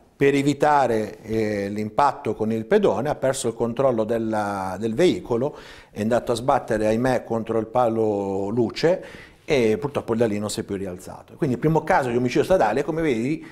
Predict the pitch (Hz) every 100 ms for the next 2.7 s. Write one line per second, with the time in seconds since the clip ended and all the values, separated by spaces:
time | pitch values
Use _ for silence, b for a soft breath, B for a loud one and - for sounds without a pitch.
0 | B 147 123 104 101 165 185 - b b
1 | b b - - 147 190 208 190 190 147
2 | 135 123 113 117 98 82